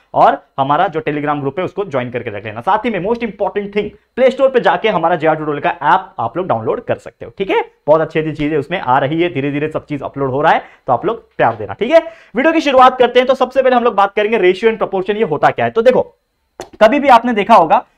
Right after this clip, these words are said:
बहुत सारी चीजें आप जब देखोगे तो समझ लो आपके क्लास में, आप एक क्लासरूम में पढ़ते होंगे तो आपके क्लास में कुछ बॉयज भी होंगे, आपके क्लास में कुछ गर्ल्स भी होंगे, करेक्ट है? तो let's suppose total साठ बच्चे लोग हैं पूरी क्लास में। पूरी क्लास में कितने बच्चे हैं दोस्तों,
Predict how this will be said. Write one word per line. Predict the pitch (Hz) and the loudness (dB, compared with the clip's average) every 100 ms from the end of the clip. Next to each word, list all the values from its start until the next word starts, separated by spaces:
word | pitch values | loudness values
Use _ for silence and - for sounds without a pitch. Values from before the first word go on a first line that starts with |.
| _ - | _ 0
बहुत | 202 269 | 2 4
सारी | 254 254 | 4 4
चीजें | 220 196 170 - - _ - | 2 2 2 0 -18 _ 0
आप | 190 214 226 | 2 4 0
जब | - | 0
देखोगे | 185 190 196 208 208 | -2 0 2 2 2
तो | 214 220 | 2 2
समझ | 214 208 214 | 2 -2 0
लो | 208 | 0
आपके | 226 180 180 - 214 220 220 _ _ | 2 2 2 2 2 2 -4 _ _
क्लास | 202 190 226 202 | 6 6 6 2
में, | 180 | -2
आप | 202 175 202 | 2 2 2
एक | 202 | 2
क्लासरूम | 165 165 196 | 2 2 -4
में | 214 | -2
पढ़ते | 226 214 | -2 0
होंगे | 180 196 | -4 0
तो | 208 | 2
आपके | 196 220 | 2 0
क्लास | 208 202 208 | 0 0 0
में | 220 | -8
कुछ | 220 175 | -8 0
बॉयज | 151 170 180 | 4 4 2
भी | 185 | -4
होंगे, | 214 220 269 - _ | -4 -2 -6 -10 _
आपके | - 196 240 | -2 -2 0
क्लास | 240 202 240 | 0 0 -2
में | 262 | -8
कुछ | 254 | -6
गर्ल्स | 185 202 190 | 0 2 2
भी | 156 147 | -2 -6
होंगे, | 120 117 | -4 -2
करेक्ट | 185 247 277 | -2 -2 -4
है? | 285 - _ | -8 -10 _
तो | 202 | -2
let's | 220 262 | 0 0
suppose | 262 262 220 254 - | 0 0 0 0 0
total | 220 226 285 403 _ _ - | 0 2 2 0 _ _ 0
साठ | 226 247 269 - 151 | 2 2 0 -12 0
बच्चे | 196 196 233 | 0 4 4
लोग | 220 240 | 4 2
हैं | 294 _ | -4 _
पूरी | 202 233 | 0 2
क्लास | 226 214 240 | 4 2 2
में। | 254 | -4
पूरी | 226 233 | -2 2
क्लास | 233 240 | 0 2
में | 240 | -2
कितने | 240 247 | 0 -2
बच्चे | 233 247 | 0 0
हैं | 233 | 0
दोस्तों, | 226 302 | 0 -2